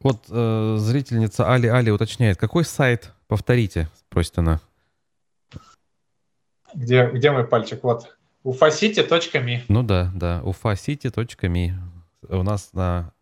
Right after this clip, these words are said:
Speaker 1: а, блин, з-, полностью мне не видно, к сожалению, в трансляции, только концовочка. А,
Speaker 2: Э,
Speaker 1: Уфа Сити,
Speaker 2: а
Speaker 1: одним
Speaker 2: я так
Speaker 1: словом,
Speaker 2: старался, чтобы
Speaker 1: точка
Speaker 2: видно
Speaker 1: ми.
Speaker 2: было, а, Руслан?
Speaker 1: Ну вот, да, немножко срезалось. П-, понял, будем иметь в виду, м, м,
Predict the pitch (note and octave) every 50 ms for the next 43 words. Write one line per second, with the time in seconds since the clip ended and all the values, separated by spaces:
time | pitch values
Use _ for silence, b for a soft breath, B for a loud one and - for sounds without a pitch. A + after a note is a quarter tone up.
0 | _ _ - - G#2+ G#2 G2+ G2 G2 F#2+ F#2 F2 E2 E2 D#2 - _ _ _ -
1 | F2+ F2+ E2+ D2+ - _ _ _ _ _ G2+ G2 F#2+ G2+ E2+ - C#3 C#3 B2+ B2+
2 | G#2+ - - - A2+ A2 G#2+ G#2+ A2 A#2 A#2+ A#2+ A#2 A#2 A2 F2+ F#2+ F#2 - G2+
3 | F#2 F#2+ G2 F#2+ F#2 F#2 F2 E2+ F#2 F2+ E2+ - F2+ F2+ F2 - F#2+ F2+ - -
4 | F#2 - E2+ - F#2+ - G2+ G2 - - G2+ E2+ E2 - - - D#2 B B B
5 | B B B B B B B B B B B - F#2+ F#2 F2 F2 D#3 D#3+ E3 -
6 | F3 C3 B2 A2 - - D#3 D3+ D#3 G#3 - - F3 D#3 C#3+ C#3 C3+ C3+ D3+ F3+
7 | F#3 F#3+ F#3 D3 C3+ B2 F3+ F3 F#3+ F#3 F3+ F3+ - - - - E3 A2 - -
8 | D#3+ E3 - - F#2+ F#2 F#2 F2 - B2 B2+ B2+ C3 C3 C3 B2+ B2 B2 - -
9 | - B2+ A#2+ A#2 A2+ - - G#2 A2 A#2+ G#2+ F#2+ F#2 F2+ E2+ - - _ _ _
10 | _ _ - F#2+ F2+ F2+ F2 F2+ F2+ F#2 F#2 F2 - - - _ - F#2 F#2 F2
11 | E2+ E2 D#2+ - - - - - - _ - C#2+ - - G2 F#2 F2 F2 E2+ E2
12 | E2 F2 F2+ F2 F2 F2 F2 E2 - _ F2+ F2 E2 F2 D#2 b b b b _
13 | _ - - - _ _ _ _ D2+ D#2+ D#2+ C#2 D#2+ F2 D#2 - - _